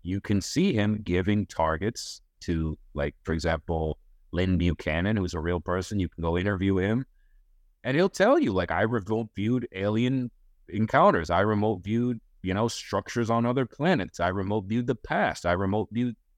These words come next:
Soviet bases. I remote viewed a lot of things." And it's real because I was being paid by government contractors and trained, and they were using my intelligence in the real world during the Cold War,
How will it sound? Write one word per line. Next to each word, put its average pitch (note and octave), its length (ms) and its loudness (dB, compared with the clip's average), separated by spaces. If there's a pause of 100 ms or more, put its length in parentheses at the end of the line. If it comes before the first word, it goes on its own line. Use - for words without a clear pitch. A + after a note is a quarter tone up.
(140)
Soviet A2+ 600 -2
bases. B2 460 0
I E2 80 0
remote G#2+ 340 0
viewed C3+ 180 -2
a C3 40 4
lot B2 300 2
of F3+ 180 -4
things." F#2 360 -6 (760)
And G#2 140 0
it's - 160 -2
real D3+ 500 2 (760)
because C#3 600 0 (400)
I A#2+ 60 0
was B2+ 140 0
being D3+ 280 4
paid D#3 480 -2
by B2+ 140 2
government C3 420 0
contractors G#2+ 800 -2
and F#2 140 -4
trained, A#2+ 520 -2 (100)
and F#2 120 -4
they A#2 80 4
were A#2 80 2
using A#2+ 440 -2
my A2 160 4
intelligence G2+ 720 0 (240)
in C3 180 2
the B2 100 4
real G#2 360 2
world A#2 340 0
during A2+ 260 2
the G#2 80 0
Cold F#2 340 -4
War, G2+ 360 -6